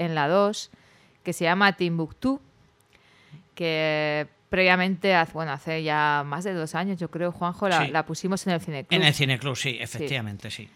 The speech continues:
Speaker 1: Una película que pudimos ver en televisión española, muy dura, muy dura, pero muy buena también.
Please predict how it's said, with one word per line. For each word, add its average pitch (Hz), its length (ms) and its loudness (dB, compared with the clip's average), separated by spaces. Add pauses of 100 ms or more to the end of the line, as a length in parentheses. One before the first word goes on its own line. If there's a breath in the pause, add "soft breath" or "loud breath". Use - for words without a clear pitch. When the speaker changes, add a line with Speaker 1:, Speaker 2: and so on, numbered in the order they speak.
(140)
Speaker 1:
Una 208 200 4
película 185 960 6
que 180 100 -2
pudimos 185 340 0
ver 185 120 4
en 185 100 2
televisión 180 640 -2
española, 196 760 -4
muy 208 280 4
dura, 180 340 2 (460)
muy 180 220 -2
dura, 160 280 -4 (800 soft breath)
pero 202 400 6
muy 196 160 4
buena 160 360 0
también. 147 400 -6